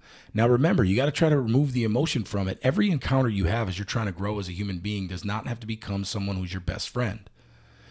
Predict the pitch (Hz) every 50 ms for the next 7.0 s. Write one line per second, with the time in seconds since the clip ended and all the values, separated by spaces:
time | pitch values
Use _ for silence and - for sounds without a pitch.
0 | - - - - - - - - - - - - _ _ _ _ _ _ - 110
1 | 117 117 110 - 120 123 113 101 101 117 139 170 - - 101 104 113 123 113 104
2 | 95 95 95 117 160 180 - 147 - - 113 - - - - - 101 101 107 127
3 | 123 87 92 107 104 - 139 123 113 - - 95 95 95 92 107 107 107 110 -
4 | - - - 110 101 - 98 92 90 95 107 123 131 117 - - 85 82 85 87
5 | 98 120 123 101 82 - - - 95 98 113 - - - - - - 90 87 90
6 | - - 117 120 143 - - - 104 95 87 92 - - 95 92 110 127 -